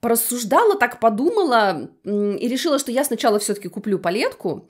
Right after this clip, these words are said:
пощупаю этот оттенок, попробую его использовать как хайлайтер, тот оттенок, который в палетке, как бы, блеск для век, но это же такая же формула, как и в хайлайтере, я попробую его использовать как хайлайтер, и, может быть, мне хватит этого одного маленького рефила.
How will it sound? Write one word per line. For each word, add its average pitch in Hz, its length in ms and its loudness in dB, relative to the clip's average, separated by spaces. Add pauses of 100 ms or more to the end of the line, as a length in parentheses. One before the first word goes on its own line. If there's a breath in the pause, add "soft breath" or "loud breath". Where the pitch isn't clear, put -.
(300 loud breath)
пощупаю 226 560 0
этот 180 200 -6
оттенок, 233 500 -2
попробую 226 680 2
его 175 220 -2
использовать 151 500 -4
как - 200 -10
хайлайтер, 247 440 0
тот 208 180 -4
оттенок, 196 400 -2
который 165 260 -8
в 160 80 -14
палетке, 170 560 -2 (120)
как 135 160 -18
бы, - 160 -16 (160)
блеск 180 480 -4
для 160 160 -4
век, 403 400 -2
но 190 240 -2
это 190 140 -4
же 185 100 -8
такая 185 380 0
же 156 80 -8
формула, 151 400 -2
как 160 160 -12
и 175 40 -20
в - 40 -20
хайлайтере, 220 460 -2
я 285 80 -2
попробую 208 460 -2
его 147 200 -6
использовать 151 420 -8
как 180 200 -12
хайлайтер, 359 520 -4 (480 loud breath)
и, 226 320 0
может 247 320 2
быть, - 140 0
мне 247 180 2
хватит 226 460 0
этого 208 240 0
одного 196 320 2
маленького 202 460 0
рефила. 170 560 -6